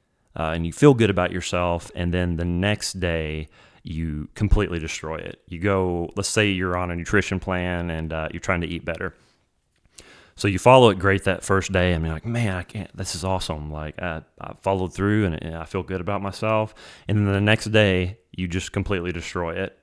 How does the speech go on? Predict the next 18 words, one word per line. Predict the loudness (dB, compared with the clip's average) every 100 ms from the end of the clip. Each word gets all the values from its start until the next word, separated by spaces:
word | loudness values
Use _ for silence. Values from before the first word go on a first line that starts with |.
| -6
uh, | -2 -2 -2
and | -2 0 2
you |
don't | 4 6
even | 4
know | 4
why. | 4 2 0 -4 -8
It's | -4 0
almost | 0 0
like | -2 -2
you | -2
were | 0
unconscious, | -2 0 0 0 -4 -6
didn't | -4 -2
even | -2 -2
think | -2 0
about | 0 0 -2
it. | -6